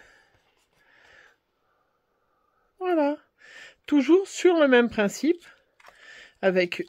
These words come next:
du washi, des petits flocons. Et, euh... voilà, donc vous pouvez faire, euh,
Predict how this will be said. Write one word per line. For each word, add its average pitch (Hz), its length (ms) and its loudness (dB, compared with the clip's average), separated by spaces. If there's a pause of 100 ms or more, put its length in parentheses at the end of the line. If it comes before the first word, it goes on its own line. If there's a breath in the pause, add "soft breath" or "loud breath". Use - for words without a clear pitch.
du 233 160 0
washi, 247 600 0 (1500 soft breath)
des 226 180 -4
petits 254 240 -10
flocons. 202 560 -4 (2250 loud breath)
Et, 214 240 6
euh... 170 680 2 (1600 loud breath)
voilà, 170 380 -4
donc 180 140 -8
vous 165 60 -12
pouvez 156 220 -4
faire, 196 360 -2
euh, 139 200 -4